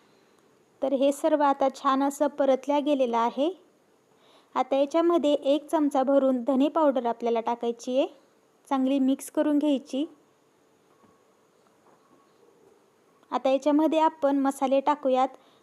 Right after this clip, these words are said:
तर अर्धा चमचा लाल तिखट आणि अर्धा चमचा कुठल्याही प्रकारचा मसाला तुम्ही याच्यामध्ये टाकू शकता, जसं की घाटी मसाला, गरम मसाला किंवा मग ठेवणीतला मसाला. तर मी इथे अर्धा चमचा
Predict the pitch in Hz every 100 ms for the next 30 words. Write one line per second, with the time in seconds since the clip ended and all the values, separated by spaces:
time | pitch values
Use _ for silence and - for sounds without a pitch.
0 | _ _ 262 247 262 254 254 285 320 277
1 | 277 254 247 254 294 - 262 311 - -
2 | _ _ _ _ _ _ _ _ _ _
3 | _ _ _ _ _ - 254 247 254 262
4 | 262 _ _ - 254 247 277 330 302 285
5 | 269 277 285 269 269 285 285 294 285 277
6 | 269 262 262 - 247 254 277 262 262 262
7 | 254 254 254 262 254 277 311 285 - 247
8 | 285 - 262 262 269 269 254 262 254 262
9 | 262 277 240 247 240 247 247 254 277 233
10 | 233 285 - _ - _ _ 294 294 277
11 | 269 302 - 294 262 240 247 240 269 -
12 | 247 254 320 _ - _ - 254 254 262
13 | 262 - 269 - 254 233 247 254 247 240